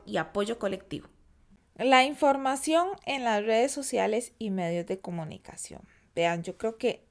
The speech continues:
en toda red social o como, o red o medio de comunicación tiene el poder de transformar sociedades y es un arma muy poderosa cuando se usa de manera consciente.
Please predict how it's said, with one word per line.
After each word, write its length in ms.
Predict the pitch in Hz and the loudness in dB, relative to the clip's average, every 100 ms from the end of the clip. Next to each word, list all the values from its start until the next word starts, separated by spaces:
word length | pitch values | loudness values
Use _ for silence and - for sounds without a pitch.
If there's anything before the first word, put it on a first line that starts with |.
| _ _ _ _ _ - - _ | _ _ _ _ _ -18 -18 _
en 240 | 196 190 180 _ | -4 -4 -6 _
toda 300 | 240 220 233 | 2 2 2
red 180 | 220 214 | 0 -4
social 480 | 214 202 190 190 202 | -8 -6 -4 -2 -2
o 160 | 165 - | -4 -6
como, 300 | - 170 165 | -6 -6 -6
o 160 | - 170 | -6 -4
red 220 | 170 180 - | -2 -4 -4
o 100 | 170 | -6
medio 280 | 175 185 208 | -2 -2 -4
de 60 | |
comunicación 840 | 208 175 160 - 170 185 175 180 202 - - - - _ _ _ _ _ _ _ _ _ _ - | -6 -8 -8 -10 -8 -6 -4 -6 -10 -18 -20 -20 -20 _ _ _ _ _ _ _ _ _ _ -4
tiene 380 | 220 214 247 254 | 0 2 2 2
el 80 | 247 | 0
poder 440 | 196 190 190 196 | 0 2 2 2
de 120 | 226 | -2
transformar 600 | 226 208 196 185 165 165 | -2 -4 -4 -6 -6 -6
sociedades 760 | 170 196 196 160 151 143 165 - | -8 -8 -4 -4 -2 -4 -8 -10
y 160 | - 196 | -2 0
es 220 | 180 196 | 0 -2
un 120 | 202 | -4
arma 300 | 190 180 185 | -2 -2 -2
muy 440 | 208 277 277 269 | -2 -2 0 -2
poderosa 560 | 262 226 196 185 180 190 | 0 2 2 2 0 -2
cuando 280 | - 185 175 | -6 -4 -6
se 140 | 175 | -8
usa 220 | 160 165 | -10 -8
de 40 | 175 | -8
manera 380 | 170 147 - 151 | -8 -10 -12 -12
consciente. 760 | - 160 165 - - - - | -10 -10 -10 -12 -16 -20 -20